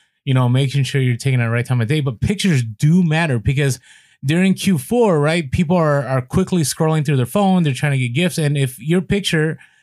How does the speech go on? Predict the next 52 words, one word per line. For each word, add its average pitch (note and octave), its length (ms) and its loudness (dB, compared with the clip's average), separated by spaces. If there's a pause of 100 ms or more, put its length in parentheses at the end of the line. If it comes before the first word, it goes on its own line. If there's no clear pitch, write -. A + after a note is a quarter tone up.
doesn't E3 240 0
stand E3 320 0
out, E3 280 0
and G3 260 2
by E3+ 140 0
the E3 80 2
way, F3 240 2
if C3+ 100 -2
it C3 200 -2
doesn't D3+ 480 0 (300)
have E3 300 0
a C3 100 0
white C3+ 280 0
background, C3+ 720 0
right, D3 240 0
you're C#3+ 140 2
not D#3 240 0
gonna D3 160 -2
end C3+ 160 0
up C#3 80 -2
higher C3+ 320 -2
in C3+ 80 0
the C3 80 2
Google B2 320 2
searches B2 540 -6 (340)
and F#3+ 180 0
in G3 120 2
the F3+ 280 0
eBay F3 120 0
algorithm. C#3+ 440 0
That's A2 240 -4
very D3+ 360 0
key. C3+ 360 0 (380)
On D3 140 -2
top A#3+ 260 -2
of A3+ 120 2
that, C#3 300 0
your, E3+ 160 0
your D#3+ 200 0
policy D3 840 0
and C#3+ 120 0
your C#3+ 100 0
pricing E3+ 420 0
is B2+ 160 0
huge. - 320 -2
So E3+ 180 -2
pricing, G3+ 440 -2
we've D3+ 120 0
talked E3+ 220 -2
about D3+ 220 0
this B2+ 100 -4
before. E3 480 -2